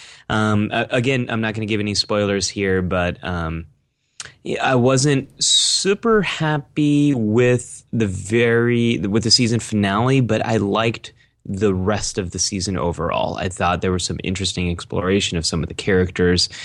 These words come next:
Um, and I think we're, we're gonna get back to some of the, it's gonna be interesting to s-, it's har-, it's really hard to talk about this without spoiling it, but it's going to be interesting to see where some of the core characters go now moving forward, ha-,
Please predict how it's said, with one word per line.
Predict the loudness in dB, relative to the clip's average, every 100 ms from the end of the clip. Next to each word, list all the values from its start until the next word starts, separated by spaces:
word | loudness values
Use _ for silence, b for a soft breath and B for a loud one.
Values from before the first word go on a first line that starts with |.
| B B B
Um, | -6 -2 0 0 -4 -8 -12 -12 -8 -10 -8
and | -2 0
I | 0
think | -2 -6 0 2 4
we're, | 4 2 0 -8 _ _ _ _ -6 B B 0
we're | 4 4
gonna | 4 2
get | 2 0 0
back | -2 -4
to | -6
some | -6 -4
of |
the, | -6 -8 _ _ _ _ _ b b b b
it's | -2 2
gonna | 2 4
be | 4 2
interesting | 0 -2 -4 -4 -2
to | -2
s-, | -4 -4
it's | -6
har-, | -6 -2
it's | 0 2
really | 4 4
hard | 2 0
to |
talk | -2 -2 -2
about | -4 -4
this | -8
without | -8 -8
spoiling | -8 -6 -6 -4 -6
it, | -6 -8 B B B
but | -4 -2
it's | -2 -4
going | 0 2 2
to | 2
be | 2 2
interesting | 0 -4 -2 -2
to | 0
see | 0 0 0 0
where | 0 2 2
some | 0 -2
of | -2
the | -4
core | -2 0 0
characters | 0 -2 -2 -2 -4 -4
go | -4 0 2 4
now | 2 2 0
moving | 0 0 0 -4
forward, | -4 -2 0 0 -2
ha-, | -6